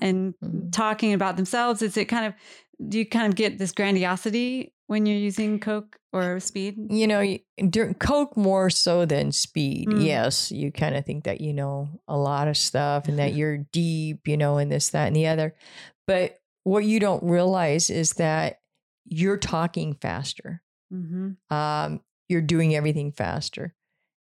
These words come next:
Speaker 2: And sometimes people don't understand you.
Speaker 1: Mm.
Speaker 2: And, uh,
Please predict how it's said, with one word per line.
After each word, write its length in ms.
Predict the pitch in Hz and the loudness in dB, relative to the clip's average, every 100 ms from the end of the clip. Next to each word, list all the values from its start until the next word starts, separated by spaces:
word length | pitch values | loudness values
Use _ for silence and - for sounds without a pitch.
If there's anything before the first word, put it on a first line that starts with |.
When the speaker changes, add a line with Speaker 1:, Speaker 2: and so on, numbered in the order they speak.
| _ | _
Speaker 2:
And 440 | 165 165 165 165 160 | -4 0 0 0 0
sometimes 540 | - 220 - 208 180 | 0 0 0 0 -2
people 420 | - - 185 202 185 | -4 -6 -4 0 0
don't 300 | 160 151 - | 0 -2 -4
understand 840 | 151 147 143 - - 135 131 131 - | -4 -4 -4 -8 -8 -6 -6 -10 -12
you. 240 | - - - | -14 -14 -8
Speaker 1:
Mm. 640 | 190 190 196 196 190 185 170 _ - | -4 -2 0 -2 -2 -6 -8 _ -4
Speaker 2:
And, 420 | 165 156 156 151 | 0 2 2 2
uh, 280 | 156 156 | 2 0